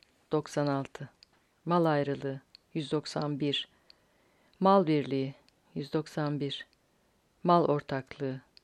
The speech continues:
yüz doksan bir. Mal rejimleri tire evlilik yüz doksan bir. Mali hukuk kırk yedi. Mal varlığı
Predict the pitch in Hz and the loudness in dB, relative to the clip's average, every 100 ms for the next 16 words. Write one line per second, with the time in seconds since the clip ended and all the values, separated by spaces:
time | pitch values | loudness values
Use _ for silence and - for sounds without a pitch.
0 | _ _ 156 147 147 143 - 151 151 147 | _ _ -10 -4 -4 -4 -4 -4 -2 -4
1 | 139 - _ _ _ _ _ _ _ _ | -6 -12 _ _ _ _ _ _ _ _
2 | 180 175 160 151 135 143 139 139 196 - | 4 6 6 2 0 -2 -2 -2 -4 -8
3 | - 160 160 180 - - 160 139 143 135 | -4 0 0 -2 -2 2 2 2 -2 -4
4 | - - _ _ - 156 151 147 - 156 | -10 -20 _ _ -4 -2 -2 -4 -2 -2
5 | 165 147 139 - - _ _ _ _ _ | -2 -4 -4 -8 -16 _ _ _ _ _
6 | _ _ 170 175 180 185 170 135 - 131 | _ _ 6 8 8 4 2 -4 -8 -10
7 | - _ _ - 175 - 147 135 139 131 | -14 _ _ -2 -2 -2 -2 -4 -4 -12
8 | _ _ _ _ _ _ _ _ _ 175 | _ _ _ _ _ _ _ _ _ 4
9 | 185 170 147 139 131 127 | 4 6 4 4 0 -4